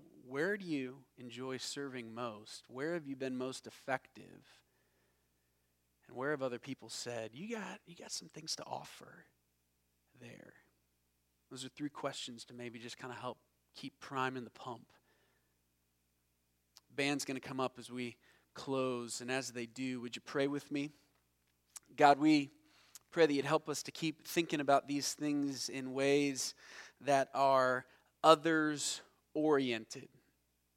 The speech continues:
that we would think about the, the calling that you have given us to build up the body. And God, we would recognize that you have gifted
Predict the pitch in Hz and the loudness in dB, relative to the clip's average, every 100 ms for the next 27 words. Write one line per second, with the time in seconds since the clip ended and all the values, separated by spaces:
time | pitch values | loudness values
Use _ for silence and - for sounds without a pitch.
0 | _ _ _ _ _ _ _ _ - - | _ _ _ _ _ _ _ _ -18 -6
1 | 139 143 147 139 - 175 151 147 139 - | -2 0 0 0 0 0 4 4 4 0
2 | - - - - 139 139 127 - - 170 | -10 -20 -20 -6 0 0 0 -4 8 12
3 | 175 185 190 190 156 151 147 165 139 170 | 12 12 8 6 0 0 2 0 2 2
4 | 170 180 170 185 - - - _ _ - | 4 4 8 8 6 -4 -6 _ _ -8
5 | 160 135 147 175 185 165 170 - 160 147 | -8 -2 4 8 8 8 4 4 -2 6
6 | 156 180 226 254 _ - - _ _ _ | 8 8 4 -2 _ -20 -20 _ _ _
7 | _ _ _ _ - 135 139 139 170 147 | _ _ _ _ -8 2 2 4 0 4
8 | 151 170 156 139 135 127 120 147 165 120 | 8 6 6 2 2 0 -4 0 2 2
9 | 123 143 175 - 143 | 0 0 0 0 -4